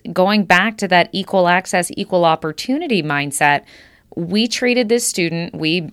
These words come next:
m-, putting myself in the proverbial seat of that school district, just like any other kid. If they would have had the physical assault on a staff member, any other kid would have had, as you talked about, the suspension, maybe an expulsion recommendation. But we accommodated that by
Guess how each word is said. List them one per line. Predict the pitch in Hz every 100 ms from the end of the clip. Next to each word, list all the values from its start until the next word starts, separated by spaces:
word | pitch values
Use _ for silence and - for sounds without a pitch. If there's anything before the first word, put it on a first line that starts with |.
| -
m-, | 156 -
putting | 170 156
myself | 160 160 165 156
in | 165
the | 156
proverbial | - 151 151 151 165
seat | 165 160
of | 160
that | 165 156
school | - 180
district, | 202 147 160 156
just | - 175
like | 190 180
any | 170 160
other | 147 147
kid. | - 143
If | - -
they | 147
would | 147 196
have | 233
had | 220
the | 220
physical | 220 208 202 208 190
assault | 190 - 175 170
on | 165
a | 175
staff | - 233 226 -
member, | 143 123 127 147 - - - -
any | 190 226
other | 233 226
kid | 220 165 156
would | 156
have | 147
had, | 151 139
as | 139
you | 139
talked | 147 139 -
about, | 143 139 143
the | 143
suspension, | - - 151 135 147 147 -
maybe | 160 160 160 180
an | 147
expulsion | - - 143 - -
recommendation. | - - - - - - - - - - - -
But | 170
we | 185
accommodated | 175 - 262 277 190 170 160
that | 160 156
by | 151